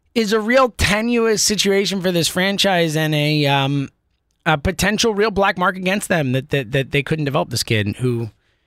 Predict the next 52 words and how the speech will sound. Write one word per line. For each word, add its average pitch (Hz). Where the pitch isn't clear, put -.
you 147
know, -
has 143
all 147
the 139
talent 151
in -
the 135
world 151
and 135
was 131
seen 151
by 135
many 139
as 120
a 120
legit, 120
legit, 131
legit 113
guy. 113
You 117
know, 117
that, 131
that's -
concerning 131
and 98
worrying. 98
So 92
let's 147
hope 185
that 170
Spencer 165
Howard 147
goes 143
down 151
to 143
the 139
minors, 139
figures 143
it 131
out, 127
stretches 339
his 277
arm 381
out 226
a 190
little 180
bit, 190
gets 262
a 247
little 233
stamina, 240